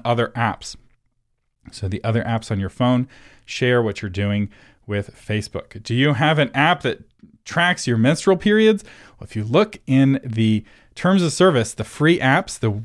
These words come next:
reason why they're free is because they share that data with Facebook that gives you different ads and different contents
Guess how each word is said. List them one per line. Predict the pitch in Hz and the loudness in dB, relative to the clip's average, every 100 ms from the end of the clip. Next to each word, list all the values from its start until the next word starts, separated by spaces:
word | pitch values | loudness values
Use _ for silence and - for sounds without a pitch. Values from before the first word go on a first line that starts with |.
| - | 0
reason | 165 214 196 208 135 | 4 6 8 6 4
why | 139 170 190 | 2 6 4
they're | 170 143 | 4 2
free | 131 - 185 226 202 | 0 0 2 2 -2
is | 143 | -4
because | 123 127 123 | -4 -4 -2
they | 131 | -4
share | - 151 190 | -2 0 2
that | 180 110 | 2 2
data | 147 170 185 - - - | 4 4 2 0 -20 -6
with | 143 196 - | 2 2 2
Facebook | 180 208 233 220 - | 2 4 2 -2 -2
that | 143 156 127 | -2 -2 0
gives | 196 240 196 | 0 2 2
you | 233 | 2
different | 156 220 240 233 | 2 0 2 0
ads | 175 208 226 196 | 0 2 2 2
and | 175 | 2
different | 190 202 | 0 -2
contents | - 214 240 208 185 - - | 0 4 6 4 0 -8 -20